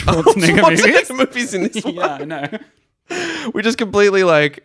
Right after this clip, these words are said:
Speaker 1: um,
Speaker 2: This is
Speaker 1: inadvertently, we just picked movies that we were like, "This would be, I think the comics would be really good," and then we looked at it, we're like, Oh, fuck, that's three Arnold Schwarzenegger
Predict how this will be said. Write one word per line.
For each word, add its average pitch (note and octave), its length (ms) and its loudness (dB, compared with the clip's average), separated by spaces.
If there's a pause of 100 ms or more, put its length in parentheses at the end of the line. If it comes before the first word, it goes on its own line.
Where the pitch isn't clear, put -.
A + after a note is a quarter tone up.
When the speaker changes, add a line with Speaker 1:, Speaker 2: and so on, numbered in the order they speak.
Speaker 1:
um, B2 520 -4
Speaker 2:
This A2+ 100 -18
is D#3+ 80 -2
Speaker 1:
inadvertently, D#3 400 2
we C#3 100 -2
just C#3+ 260 -4
picked F3+ 240 0
movies D3+ 340 2
that A#2 120 0
we B2 80 0
were B2 80 2
like, A#2 160 -4
"This D3 180 -6
would C3+ 80 -12
be, B2+ 120 -4
I B2+ 80 -6
think C3+ 120 -6
the A#2 60 -8
comics E3+ 260 0
would D3+ 80 -12
be D3+ 60 -2
really D3+ 180 -2
good," D3 200 -2
and C3+ 60 -6
then C3 100 -4
we C3 100 -4
looked C3+ 160 -6
at C#3 60 -4
it, - 20 -6
we're A#2 80 -2
like, A2+ 160 -4
Oh, E3+ 100 -10
fuck, - 220 -8
that's D#3+ 220 -10
three D3+ 520 2
Arnold D3 280 2
Schwarzenegger A2+ 800 -2